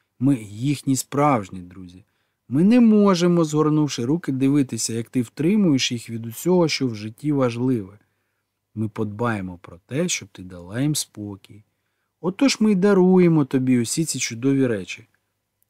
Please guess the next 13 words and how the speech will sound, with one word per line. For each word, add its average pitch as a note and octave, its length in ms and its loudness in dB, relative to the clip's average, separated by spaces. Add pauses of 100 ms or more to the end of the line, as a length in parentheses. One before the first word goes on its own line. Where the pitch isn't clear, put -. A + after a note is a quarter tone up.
«Хто F#2+ 480 -14 (240)
ми?» — F2+ 160 -20 (920)
запитала F2 580 -20
Момо F2+ 340 -20
тремтячими F2+ 720 -20
губами. F2+ 360 -20 (380)
«Ми D#3+ 320 0 (640)
з G#2 100 -12
Ощадкаси C3+ 640 0
часу», — G2 640 -6 (160)
відповів A2+ 500 -2
сірий B2 340 -2
пан. F2 260 -20